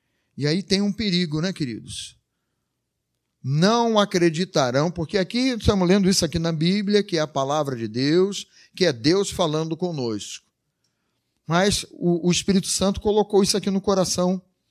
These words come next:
do apóstolo Paulo, né? "Porém, não acreditarão realmente em nada do que ouvem." E a fé, ela vem pelo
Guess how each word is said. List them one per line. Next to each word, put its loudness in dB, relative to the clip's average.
do 4
apóstolo 2
Paulo, 2
né? -4
"Porém, 6
não 4
acreditarão 2
realmente 0
em 0
nada -2
do 2
que -8
ouvem." -2
E 2
a 2
fé, 2
ela 4
vem 0
pelo 2